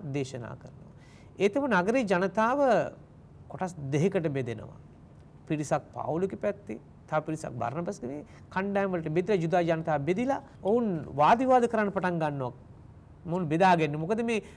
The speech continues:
පාවුලුගේ දේශනාවල තියෙන ප්‍රබලත්වය ඔවුන් අත්දකින නිසා. ඉන් අනතුරු ඉකෝනියෙන් ඔහු එනවා නැවතත් ලුස්ත්‍රාවට.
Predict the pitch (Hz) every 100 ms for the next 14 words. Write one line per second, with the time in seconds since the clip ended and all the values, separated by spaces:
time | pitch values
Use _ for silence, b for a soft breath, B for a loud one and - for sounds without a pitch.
0 | B - - 143 175 220 208 208 156 175
1 | 180 202 196 202 202 196 208 196 185 156
2 | 180 196 190 208 247 285 B - 196 -
3 | 170 170 180 156 143 123 127 143 B B
4 | B - 262 269 269 226 - 262 262 262
5 | 226 208 220 214 226 190 185 185 320 -
6 | - - - - 196 220 - 147 120 110